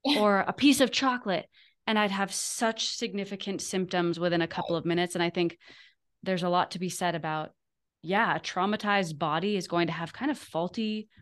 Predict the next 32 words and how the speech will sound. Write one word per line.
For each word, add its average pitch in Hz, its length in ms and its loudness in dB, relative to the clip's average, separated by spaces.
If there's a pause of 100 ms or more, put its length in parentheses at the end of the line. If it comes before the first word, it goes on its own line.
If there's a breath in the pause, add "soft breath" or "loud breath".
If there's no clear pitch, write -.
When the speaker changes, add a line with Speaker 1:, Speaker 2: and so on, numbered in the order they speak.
(120 soft breath)
Speaker 2:
reactions, 381 920 -2
and 160 320 0
Speaker 1:
Mm-hmm. 190 360 -14 (100)
Speaker 2:
the 170 120 0
wiring's 254 600 2
going 254 220 2
to 240 60 -2
be 247 140 -2
off. 247 240 -2
So 180 380 0 (600 soft breath)
it, - 180 -4 (920)
to 185 200 -2 (180)
bring 214 240 4
the 196 60 0
truth 226 360 0
back 185 260 2
into 208 180 0
this, 165 200 -2
I 180 80 -2
think 185 180 -2
it - 140 -6
started 175 580 0
with 156 180 -4
the - 80 -14
thoughts - 580 -8
and - 200 -4
the 156 60 -4
stress - 640 -6
and - 160 -4
all 90 180 0
of 156 160 -4
the, 160 280 -2